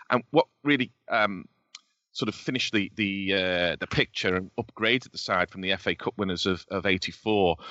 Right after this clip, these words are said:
was John Bailey, who was a tremendous sort of character, and he had famous glasses on at Wembley and everything else. But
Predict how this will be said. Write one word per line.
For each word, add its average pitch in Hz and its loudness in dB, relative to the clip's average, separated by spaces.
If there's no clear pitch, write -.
was 110 0
John 151 0
Bailey, 110 0
who 113 0
was 113 -2
a 131 -10
tremendous 160 -2
sort - -2
of 92 -2
character, 107 0
and 87 -6
he 90 -4
had 95 -2
famous 95 -4
glasses 95 -4
on 95 -2
at 90 -6
Wembley 95 -2
and 87 -2
everything 92 -2
else. 95 0
But 120 4